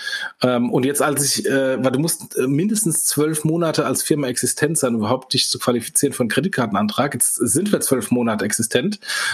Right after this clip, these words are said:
äh, also die G M B H, hab jetzt mich zum, äh, zu einer Kreditkartenantrag, äh, durchklicken können, ähm, und musste dann, das Kuriose, ähm, komplettes, äh, Self-Financial Striptease von mir persönlich machen. Ich so, "Ich will keine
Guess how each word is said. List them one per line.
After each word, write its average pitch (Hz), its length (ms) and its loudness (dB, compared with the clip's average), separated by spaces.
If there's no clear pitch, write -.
äh, - 80 0
also 117 240 0
die 117 80 2
G 117 80 2
M 110 80 0
B 107 140 -2
H, 127 480 0
hab 143 240 -2
jetzt 135 240 0
mich 135 180 0
zum, 135 320 0
äh, 127 460 0
zu - 100 2
einer 135 140 0
Kreditkartenantrag, 143 1400 0
äh, 135 80 0
durchklicken 139 600 0
können, 131 240 0
ähm, 143 280 0
und 160 200 0
musste 202 340 2
dann, 208 380 0
das 165 220 0
Kuriose, 196 640 0
ähm, 147 360 0
komplettes, 185 920 0
äh, 143 360 2
Self-Financial 156 1160 0
Striptease 170 500 0
von 147 240 2
mir 156 160 0
persönlich 147 500 0
machen. 107 360 0
Ich 113 100 0
so, 131 80 0
"Ich 117 220 0
will 170 140 0
keine 123 340 0